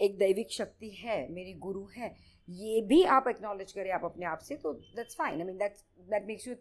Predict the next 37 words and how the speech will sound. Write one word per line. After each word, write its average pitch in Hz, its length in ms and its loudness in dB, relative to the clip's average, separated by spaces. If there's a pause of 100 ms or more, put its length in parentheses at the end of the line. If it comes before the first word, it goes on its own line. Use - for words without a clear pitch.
theist। 330 220 -6 (520)
And 247 100 2 (140)
हमारे 226 300 4
जैसे 320 220 -4
लोगों 277 300 -2
को 311 140 -4
ये 302 100 -4
अनुभूति 294 380 -2
भी 294 80 -6
होती 247 260 -2
है, - 120 -12 (140)
आपको 240 240 0
भी 359 120 -2
आई 226 180 2
होगी। 180 220 -2
अगर 185 220 2
आप, 190 200 -2
if 190 60 -8
you're 202 180 -2
a 196 80 -6
theist, 190 460 -10
if - 80 -12
you're 175 240 -6
a 170 60 -2
believer 196 380 -10
in 185 220 -12
God, 190 160 2 (440)
आपको 202 260 4
ये 294 160 -6
भी 240 140 -8
अनुभूति 196 440 -2
आई 175 200 2
होगी 170 260 -12
कि 185 120 -16
ये 180 240 -12 (400)
हुआ 190 180 6
कैसे। 139 380 -8